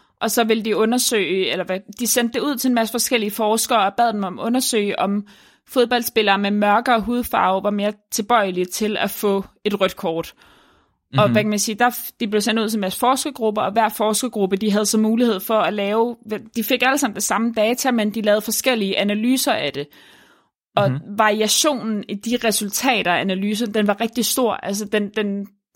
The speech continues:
Speaker 1: ene, altså, der var en gruppe, der fandt, at, hvad kan man sige, f-, de fodboldspillere med lysere hud var en lille smule mere tilbøjelige til at få røde kort. Det var bare ikke statistisk signifikant. Og så var der nogen,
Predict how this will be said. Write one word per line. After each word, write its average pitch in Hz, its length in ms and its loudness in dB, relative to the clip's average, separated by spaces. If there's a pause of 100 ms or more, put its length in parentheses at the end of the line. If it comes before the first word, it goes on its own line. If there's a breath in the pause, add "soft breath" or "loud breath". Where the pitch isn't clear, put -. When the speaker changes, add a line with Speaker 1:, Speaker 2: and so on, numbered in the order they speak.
(120)
Speaker 1:
ene, 262 360 4
altså, 170 200 0
der 220 80 -2
var 214 80 0
en 262 200 2
gruppe, 240 300 0
der 208 140 0
fandt, 226 460 -2
at, 208 300 -4 (960 soft breath)
hvad 214 140 2
kan 202 80 -2
man 190 120 -2
sige, 196 300 0
f-, - 300 -10 (100)
de 233 100 2
fodboldspillere 226 560 0
med 190 100 0
lysere 247 420 2
hud 220 260 0
var 208 100 2
en 202 80 2
lille 247 240 0
smule 220 260 -2
mere 220 180 0
tilbøjelige 220 500 0
til 214 120 -2
at 202 60 0
få 208 100 -12
røde 202 260 2
kort. 202 360 0
Det 214 80 4
var 202 60 2
bare 185 140 2
ikke 185 120 -4
statistisk 226 540 -2
signifikant. 202 640 0
Og 208 160 0
så 226 140 2
var 220 140 2
der 220 100 2
nogen, 202 420 -2